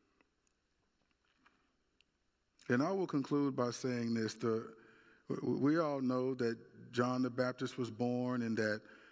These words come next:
Mary, when she was pregnant with Jesus, she went to go visit her,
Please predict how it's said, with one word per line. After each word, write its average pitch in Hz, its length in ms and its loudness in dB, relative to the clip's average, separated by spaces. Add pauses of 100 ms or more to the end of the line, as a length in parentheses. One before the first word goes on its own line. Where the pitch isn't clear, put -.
(680)
Mary, 139 560 2 (1900)
when 117 300 2
she 135 500 2
was 117 640 -2 (1500)
pregnant 139 440 2 (3500)
with 117 160 -2
Jesus, 139 680 0 (920)
she - 160 -6
went 123 240 2
to 127 80 -2
go 127 180 2
visit 131 520 0 (140)
her, 117 300 -4